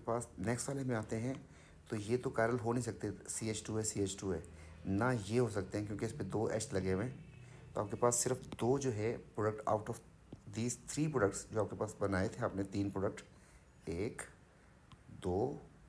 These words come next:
और तीन, इनमें सिर्फ दो में chiral निकला है आपके पास, तीसरे में नहीं है, तो आपके पास इसका answer बन जाएगा सी। Next question आपके सामने है, Benzene का structure दिया है कैक्यूल का,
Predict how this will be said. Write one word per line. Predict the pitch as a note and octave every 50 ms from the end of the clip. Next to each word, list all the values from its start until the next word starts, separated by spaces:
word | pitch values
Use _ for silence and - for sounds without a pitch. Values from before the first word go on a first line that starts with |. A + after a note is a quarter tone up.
| - - - - G#2
और | F#2+ - - -
तीन, | F2 D#2 B1+ - - - - - - - - - - - - - -
इनमें | A2 B2 C3
सिर्फ | B2 - D3 C#3+ C#3 - G#2+ G2
दो | F#2+ A2+ B2
में | C3+ C3+
chiral | - A2+ G#2+ G#2 G#2+ G#2+
निकला | G#2+ G2 G2 G#2+
है | A#2+ B2+ C3 C3+
आपके | G#2+ - - B2
पास, | - A2+ A#2+ B2 - - - - - -
तीसरे | A2 G#2 - A#2 A2
में | A2+ G#2+
नहीं | F#2 F2 F#2 F#2+
है, | - -
तो | - - -
आपके | - - - G2
पास | G2 G#2 A2 - - - - - -
इसका | - - - G2
answer | G2 F#2+ F#2 F#2+ G2+
बन | F#2+ F#2+ F2+ E2+
जाएगा | F#2+ F#2+ F#2 G#2 C3+ - - - - - - - - - - - - - - - -
सी। | - - - - - - - - - - - - - - - - - - - - - - - - - - - - - - - - -
Next | - - A2+ C#3 - -
question | - - - C3 C3
आपके | B2+ B2 B2+ B2
सामने | - A#2 A2 A2 A#2+ B2+ B2+
है, | C3 C#3+ D#3 D#3 - - - - - - - - - - - - - - - - - - - -
Benzene | F#2+ G2 G#2+ G#2+ G#2+ G#2+ A#2+ B2+ B2+
का | C3+ B2+
structure | - - G#2 - - A#2+
दिया | A#2 B2 B2+ C3
है | B2+
कैक्यूल | B2+ A#2 - - A2+ A#2+ A#2+ A#2+ - -
का, | D#3 E3+